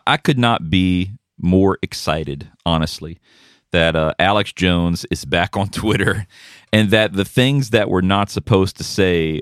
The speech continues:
are going to probably be said a little bit more on Twitter, uh, coming up, because we need to. Look, this is the same, and I went through this,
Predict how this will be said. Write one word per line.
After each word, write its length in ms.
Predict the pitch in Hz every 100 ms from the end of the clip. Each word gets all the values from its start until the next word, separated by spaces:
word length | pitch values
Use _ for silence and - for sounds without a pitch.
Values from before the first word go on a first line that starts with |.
| -
are 220 | 87 85
going 320 | 82 95 98
to 120 | 98 101
probably 600 | - 113 107 107 95 92
be 180 | 87
said 440 | 87 - 101 90 82
a 80 | 85
little 340 | 82 95 92
bit 200 | 80 82
more 280 | - 85 80
on 120 | 78
Twitter, 480 | 76 90 80 73 101 -
uh, 180 | 82
coming 340 | 76 - 78 80
up, 160 | 76
because 280 | - 82 92
we 100 | 95
need 180 | 92 107
to. 120 | - 107
Look, 140 | 143
this 80 | 175
is 80 | 143
the 100 | 85
same, 420 | - 95 92 87 - - - _ _ _
and 100 | 71
I 60 | 78
went 200 | 82 -
through 180 | 82
this, 380 | 80 85 - -